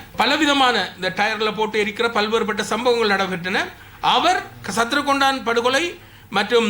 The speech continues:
அஹ், பந்தாரமுலை படுகொலையில் சம்பந்தப்பட்டிருப்பதாக கூறப்படுகின்றது.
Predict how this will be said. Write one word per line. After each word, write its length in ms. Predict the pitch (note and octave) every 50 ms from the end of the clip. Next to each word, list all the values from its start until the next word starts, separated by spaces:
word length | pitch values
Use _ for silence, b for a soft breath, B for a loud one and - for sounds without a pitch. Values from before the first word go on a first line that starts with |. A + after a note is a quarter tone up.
| F#3+ F3+
அஹ், 300 | E3+ E3+ D#3+ D#3+ D#3 D#3
பந்தாரமுலை 520 | D#3+ G3 A3+ B3+ C4+ C4+ C#4 C#4 C4+ B3+ B3+
படுகொலையில் 540 | - A#3+ A#3 A#3 A#3 A#3 A#3+ A#3+ C#4+ D#4+ -
சம்பந்தப்பட்டிருப்பதாக 1040 | - A#3+ B3 C4+ C#4 C4+ C4+ B3 B3+ B3 G#3 A#3+ A3+ G#3+ G3 A3 G#3+ A3 B3+ D#4 D#4 -
கூறப்படுகின்றது. 800 | - D#4+ F4+ G4 G4+ - - G#3+ F3+ D#3+ D3+ C3 C3 B2 A#2